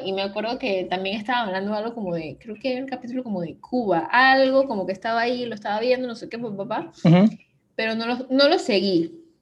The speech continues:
Speaker 1: Entonces, pero tengo como vagos recuerdos y, y estaba como que súper, súper bueno. Yo siento que esas son cosas que, que debemos apreciar y, y, y más como cuando,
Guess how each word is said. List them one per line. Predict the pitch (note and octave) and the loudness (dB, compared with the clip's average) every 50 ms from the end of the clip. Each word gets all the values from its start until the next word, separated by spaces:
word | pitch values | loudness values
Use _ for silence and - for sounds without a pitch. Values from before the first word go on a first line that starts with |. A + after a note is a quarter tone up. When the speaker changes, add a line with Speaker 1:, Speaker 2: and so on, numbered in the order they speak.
| _ _ _ _ _ _ _ _ _ - - _ _ - | _ _ _ _ _ _ _ _ _ -20 -20 _ _ -6
Speaker 1:
Entonces, | A3 A3 G#3+ G#3 G#3 G#3+ A3 A3 A3+ A3 B3+ A#3 A#3+ C4+ C4+ | -6 -4 -4 -2 -2 -2 -2 -4 -2 0 2 2 2 2 0
pero | A#3 G#3 G3+ | -2 -2 -2
tengo | G#3+ A3+ A#3 | -2 -2 -2
como | A#3+ G#3+ F#3 | -2 0 2
vagos | F3+ F3 F3+ G#3+ | 2 2 2 2
recuerdos | A3 G3 G3+ F3+ E3+ F3 G3 | 0 -2 -2 -2 0 0 0
y, | G#3 G#3 E3+ | 0 0 0
y | - E3 E3+ - - G3+ | 0 0 -2 -2 -4 -4
estaba | E3+ - F3 E3+ E3+ F3+ G3+ | -4 -4 -2 -2 0 0 -2
como | G3 F3 E3+ | -4 -6 -6
que | E3+ D#3+ - - | -6 -8 -8 -10
súper, | - - - - G3 G#3 F#3+ G3 G3 | -12 -14 -14 -12 -8 -6 -6 -6 -6
súper | G3 - F3+ - D3+ D3+ D#3 | -6 -8 -8 -6 -4 -4 -4
bueno. | D#3+ D#3 D3 C#3 C3+ - G#3 - _ _ - - - - - _ _ | -4 -4 -6 -8 -10 -12 -14 -18 _ _ -20 -20 -20 -20 -20 _ _
Yo | - G#3+ | -8 -4
siento | C4 C#4 C#4+ D#4+ | -2 -2 0 0
que | - A#3+ | 0 -2
esas | A#3+ B3 B3 | -2 -4 -4
son | B3+ C4+ C4+ C4+ | -4 -4 -4 -2
cosas | C4 C4+ C4 C4+ C#4 C#4 - | -2 -2 -2 0 -2 -4 -4
que, | - A#3 F#3+ E3 - - _ _ | -2 -2 0 -2 -2 -4 _ _
que | - G3+ G3+ | -2 -2 0
debemos | G3+ G3 G3 G3 G#3 G#3 G#3+ A3 A#3+ C4 C4 - - - | 0 0 0 0 -2 -4 -6 -6 -8 -8 -8 -10 -6 -4
apreciar | - F#3 - F#3 E3+ E3+ E3+ - A3+ G#3 F#3+ F3+ F3 F3 - | -4 -4 -2 -2 -4 -4 -4 -4 -2 0 0 0 0 -2 -6
y, | - G#3 G#3 G#3 - - - | -6 -4 -4 -4 -4 -6 -6
y, | F#3 F#3+ F3+ F3 E3+ E3 E3 E3 D3+ D3+ - - - _ _ _ _ _ - | -6 -4 -4 -2 0 0 0 0 0 -2 -6 -8 -12 _ _ _ _ _ -12
y | F#3 F#3+ | -8 -6
más | G3 G3 G3+ G#3 - | -4 -4 -4 -6 -8
como | - - A#3 A#3+ A#3 G3+ G3+ - | -8 -8 -8 -8 -8 -8 -10 -8
cuando, | - G#3+ G#3 G#3 G3+ G3 F3+ E3+ E3 D#3 D3 C#3 A#2 - - - | -4 -2 0 0 0 2 2 0 0 0 -2 -4 -6 -8 -10 -12